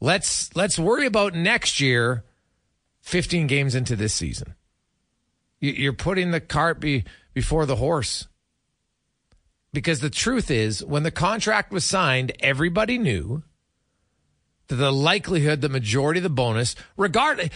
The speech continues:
if Connor Brown scores fifteen goals, he scores thirty goals this year, either way, that bonus overage is gonna sting next year.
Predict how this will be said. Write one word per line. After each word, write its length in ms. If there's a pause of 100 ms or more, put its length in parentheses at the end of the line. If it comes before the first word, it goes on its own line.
(100)
if 180
Connor 260
Brown 300
scores 320
fifteen 440
goals, 280
he 60
scores 320
thirty 300
goals 300
this 200
year, 280 (1040)
either 300
way, 260
that 260
bonus 320
overage 300
is 140
gonna 180
sting 280
next 260
year. 180